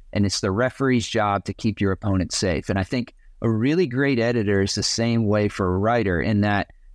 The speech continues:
what you do as a writer is sit down and do the craziest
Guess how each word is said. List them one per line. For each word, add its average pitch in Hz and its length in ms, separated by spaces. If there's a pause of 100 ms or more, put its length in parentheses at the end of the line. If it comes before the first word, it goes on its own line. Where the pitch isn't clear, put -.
(100)
what 104 240
you 131 280
do 139 300
as 120 100
a 120 80
writer 107 400
is 101 100
sit - 320
down 120 500
and 104 260
do 107 160
the 98 100
craziest 135 880